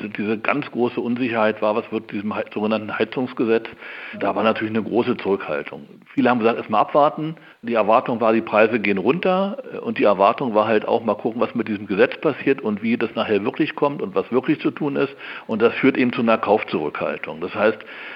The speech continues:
es sind auch ganz wenige Abschlüsse gemacht worden. Vielleicht sind die Preise gar nicht so sehr gesunken. Wenn man das so jetzt in den Statistiken sieht,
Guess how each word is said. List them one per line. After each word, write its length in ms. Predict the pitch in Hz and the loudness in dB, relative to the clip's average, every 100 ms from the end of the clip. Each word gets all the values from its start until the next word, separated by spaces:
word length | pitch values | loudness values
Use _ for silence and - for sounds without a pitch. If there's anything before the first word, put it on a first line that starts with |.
| - - | -10 -8
es 60 | - | -2
sind 180 | 127 143 | -2 -2
auch 160 | - | -2
ganz 260 | - 127 90 | 0 0 0
wenige 360 | 113 160 143 107 | 0 2 4 4
Abschlüsse 400 | - 113 98 101 | 2 0 0 0
gemacht 320 | 90 90 - | -2 -4 -4
worden. 140 | 92 98 | -6 0
Vielleicht 220 | 113 113 | 0 2
sind 120 | 127 | -2
die 60 | 117 | -4
Preise 460 | - 90 160 175 | -2 2 4 4
gar 160 | 127 117 | 4 2
nicht 140 | 107 | 2
so 100 | 113 | -2
sehr 220 | 95 104 | 2 2
gesunken. 440 | 101 87 101 104 98 | 2 0 -2 -2 -2
Wenn 120 | 101 | 0
man 100 | 101 | 2
das 120 | 104 | 0
so 140 | 107 101 | 2 2
jetzt 220 | 101 - | 2 0
in 120 | 104 | -2
den 120 | 107 | -2
Statistiken 720 | 104 101 - 135 - 117 110 | 0 -2 0 -2 0 -2 0
sieht, 240 | 92 131 | 0 0